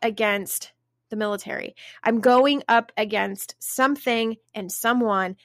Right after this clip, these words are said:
that is stronger than me, po-, more powerful than me, financially more stable with all of these avenues and options that I don't have,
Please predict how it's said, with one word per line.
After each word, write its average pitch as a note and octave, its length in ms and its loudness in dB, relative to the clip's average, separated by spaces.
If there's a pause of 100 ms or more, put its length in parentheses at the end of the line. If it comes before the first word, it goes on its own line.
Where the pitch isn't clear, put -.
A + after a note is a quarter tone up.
(100)
that G#3 100 -4
is F#3 160 -4
stronger C4 480 2
than C4 160 0
me, A3+ 380 2 (180)
po-, - 240 -6
more G3 180 -2
powerful B3 520 2
than A3+ 200 0
me, G#3+ 280 0 (260)
financially A3+ 580 2
more F3+ 220 -4
stable C4 800 2
with G#3+ 200 0 (240)
all G#3+ 240 6
of A3 120 2
these F3+ 200 -4 (120)
avenues D4 560 0
and G#3 160 -6
options A3 520 0 (280)
that F3+ 100 0
I G3+ 160 6
don't C4+ 200 6
have, G3+ 500 2